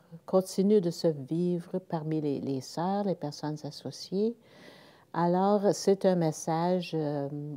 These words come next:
de joie et, euh, de, d'invitation à continuer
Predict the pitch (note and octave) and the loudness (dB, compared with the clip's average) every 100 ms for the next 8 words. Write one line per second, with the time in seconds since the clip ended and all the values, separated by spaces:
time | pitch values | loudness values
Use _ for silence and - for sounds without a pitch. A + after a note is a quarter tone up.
0 | - D#3+ E3+ F3 - D3 C3 A#2 B2+ G#3+ | -8 -2 2 2 0 -4 -4 -4 -6 -6
1 | B3 - - D#3 D3+ D3+ D#3 E3 - - | -8 -8 -4 -2 -2 -2 -4 -6 -14 -20
2 | _ _ - D#3+ D#3 D#3 D#3 D#3 D#3+ D#3 | _ _ -8 -6 -4 -6 -6 -8 -10 -12
3 | _ _ _ _ _ _ _ _ - _ | _ _ _ _ _ _ _ _ -20 _
4 | _ _ D#3 E3+ D3+ G#3+ C4 A3 F#3 F#3 | _ _ 2 2 10 10 10 8 2 2
5 | D3 - D3+ D3+ F#3+ - E3 - G#3+ A3 | 2 -4 -4 -4 -4 -2 -2 2 0 0
6 | - F3 D3+ C#3 C3+ D3 | -2 -2 0 -2 -2 -4